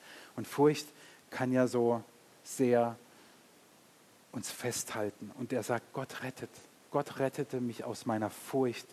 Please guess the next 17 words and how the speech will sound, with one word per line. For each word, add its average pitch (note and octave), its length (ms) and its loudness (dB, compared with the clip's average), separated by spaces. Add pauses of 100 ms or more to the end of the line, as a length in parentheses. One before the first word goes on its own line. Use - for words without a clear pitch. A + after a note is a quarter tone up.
(340)
Furcht - 480 2 (540)
kann C3+ 220 -2
uns C3+ 200 2
um-, C3+ 260 0
umklammern. B2 720 4
Wir A2+ 120 4
fühlen E3+ 380 2
es - 140 0
manchmal, B2 300 0
wenn B2+ 60 4
wir C3 220 4
Angst F3 360 -2
vor C#3 120 0
etwas C3+ 300 -4
haben A2 240 2
oder A2+ 160 0
Furcht, - 640 2